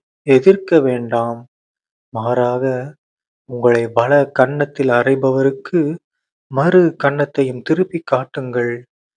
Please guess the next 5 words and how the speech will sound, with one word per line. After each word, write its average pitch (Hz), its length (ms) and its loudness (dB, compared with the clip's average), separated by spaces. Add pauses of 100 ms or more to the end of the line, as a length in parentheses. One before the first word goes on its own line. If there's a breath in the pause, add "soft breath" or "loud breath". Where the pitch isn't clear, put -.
(480)
ஒருவர் 165 360 4
உங்களுக்கு 160 460 0
எதிராக 175 460 -4
வழக்கு 147 420 -2
தொடுத்து, 147 680 -6